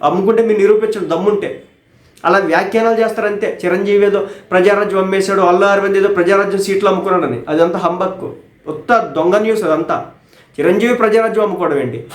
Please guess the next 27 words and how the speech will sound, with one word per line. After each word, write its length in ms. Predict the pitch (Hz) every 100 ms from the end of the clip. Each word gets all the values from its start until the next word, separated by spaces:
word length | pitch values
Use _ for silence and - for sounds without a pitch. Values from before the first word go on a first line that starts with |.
| - - 165
చిరంజీవి 400 | 170 247 254 254
దిక్కుమాల 640 | 180 180 - 233 254 262
రాజకీయాల్లో 480 | 262 254 233 247 254
తాళలేక 500 | 247 175 208 254 285
వెళ్ళిపోయాడు 360 | 269 254 147 -
బయటికి. 500 | 170 190 190 127 - - _ _ _ _ _ - - -
సింపుల్గా 360 | 160 160 220 220
చెప్పాలంటే, 640 | 208 185 170 208 - - - - - _ -
చిరంజీవి 320 | 180 240 254
గారి 220 | 247 254 269
దిక్కుమాల 480 | 175 202 233 269
రాజకీయాలు 420 | 262 254 - - -
తాళలేక, 680 | 175 214 247 240 208 113 - - - - 165
లేచినప్పటి 580 | 214 247 269 254 254 262
నుంచి 220 | 269 269
ఇంట్లో 200 | 269 226
ఆడబిడ్డల 520 | 233 247 220 254 233
గురించి 440 | 247 233 220 143
వల్గర్ 320 | 151 214 247 262
వార్తలు. 520 | 262 247 151 - - - -
పవన్ 240 | 151 220 233
కళ్యాణ్ 220 | 262 262
గారిని 240 | 262 247
చూశారు 220 | 247 277 254
మీరు, 140 | 233
ఎంత 120 | 233
చేశారు? 420 | 254 254 277 269